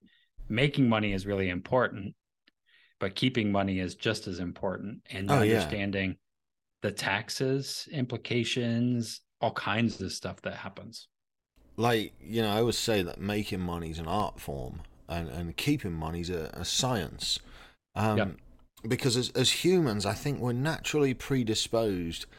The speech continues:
Speaker 2: to spend all of our available income making our lives as comfortable as possible in the moment. I think that's a, a very natural thing. And I think
Speaker 1: Yeah.
Speaker 2: we,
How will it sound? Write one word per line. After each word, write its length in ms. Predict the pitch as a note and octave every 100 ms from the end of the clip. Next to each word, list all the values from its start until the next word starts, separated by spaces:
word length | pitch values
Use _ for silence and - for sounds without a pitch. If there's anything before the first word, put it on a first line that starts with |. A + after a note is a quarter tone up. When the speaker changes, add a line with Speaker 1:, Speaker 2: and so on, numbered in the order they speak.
| - - _ _
Speaker 2:
to 120 | - G#2+
spend 680 | - - A2+ G#2+ G2 F#2 - - - -
all 260 | D#3 E3 D#3+
of 100 | C3+
our 220 | B2 A#2
available 400 | G#2+ G#2+ G2 G2
income 560 | G#2 G#2 - D2+ C#2 D#2 - -
making 500 | G2+ A2+ A2+ G#2 G#2
our 180 | G2
lives 380 | G2 G#2 F#2 F2
as 180 | F#2 -
comfortable 580 | - - A2+ - F#2 F2
as 100 | F2
possible 460 | B2 - F2 E2
in 200 | - G2
the 60 | F#2
moment. 400 | G2 G2+ D2+ A#1
I 80 | G1+
think 180 | - D#2+
that's 180 | D2+ -
a, 60 |
a 160 | D2+ B1
very 180 | E2 E2
natural 380 | E2 - - D2
thing. 240 | C#2 D2
And 80 | F2+
I 40 |
think 200 | - B2+
Speaker 1:
Yeah. 60 | E2+
Speaker 2:
we, 160 | A2